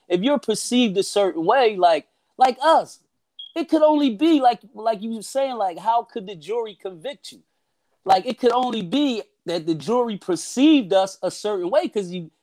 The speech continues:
you, you couldn't go by the evidence. And it's the thing with those prosecutors. They, they know that all they have to do is get us in that box.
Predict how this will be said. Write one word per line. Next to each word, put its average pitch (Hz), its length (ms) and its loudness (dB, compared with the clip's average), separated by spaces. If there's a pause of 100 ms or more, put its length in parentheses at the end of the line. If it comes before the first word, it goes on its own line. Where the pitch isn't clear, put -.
(120)
you, 160 240 -10
you 165 240 -4
couldn't 302 320 2
go 190 140 6
by 160 180 6
the 147 80 2
evidence. 208 540 -2 (400)
And 196 160 -4
it's - 140 -6
the 196 140 -8
thing 220 320 0
with 185 160 -2
those 170 260 -4
prosecutors. 143 760 -4
They, 165 300 -6
they 170 220 -2
know 185 520 0 (280)
that 156 200 -4
all 190 240 4
they 190 140 0
have 180 260 0
to 156 80 -6
do 180 280 -8
is 135 140 -8
get 160 180 -4
us 175 220 -10
in 175 80 -6
that 175 260 -6
box. 175 500 -4